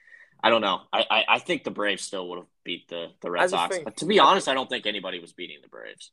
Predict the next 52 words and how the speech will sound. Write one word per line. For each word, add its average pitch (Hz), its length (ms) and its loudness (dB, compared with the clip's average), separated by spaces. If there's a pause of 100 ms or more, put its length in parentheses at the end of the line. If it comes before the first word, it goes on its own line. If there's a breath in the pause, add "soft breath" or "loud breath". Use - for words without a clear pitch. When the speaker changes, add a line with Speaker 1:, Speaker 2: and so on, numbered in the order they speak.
(380)
Speaker 2:
Which 196 200 4
is, 185 220 2
you 190 140 0
know, 160 140 2
it's, 147 180 -2
it's 151 200 -4
kinda 180 220 4
ironic 139 540 4
to - 40 -20
say 135 180 -4
that 117 260 -4
'cause, - 200 -12 (240)
I 147 60 -6
mean, 131 220 -6 (460)
the 135 100 2
Braves 175 340 4
were 147 160 -2
the 127 200 0 (200)
lowest 135 400 0 (420)
wins 131 540 -4
in 120 220 -6 (240)
the, - 160 -16
for 135 160 4
Speaker 1:
Yeah, 156 120 6
they 135 160 8
had 143 120 8
Speaker 2:
division - 20 4
Speaker 1:
the 135 60 2
Speaker 2:
leaders. 131 120 8
Speaker 1:
lowest 165 220 6
wins 165 220 2
of 131 80 -2
any 143 140 0
postseason 143 340 -2
Speaker 2:
Eighty-eight, 196 300 6
Speaker 1:
team. - 120 -12
Speaker 2:
eighty-eight 220 280 2
Speaker 1:
And 202 60 -2
Speaker 2:
wins. 196 300 0 (100)
Eighty-eight 202 260 0
Speaker 1:
it's - 80 -4
Speaker 2:
wins. 185 220 -2
And, 151 140 2
Speaker 1:
nuts. - 120 -14 (260)
Speaker 2:
and 175 160 2
they 185 100 2
came 190 260 -8
in 180 80 -2
without 160 460 0
their 165 80 -4
superstar. 123 880 -6 (800)
Um, 120 340 0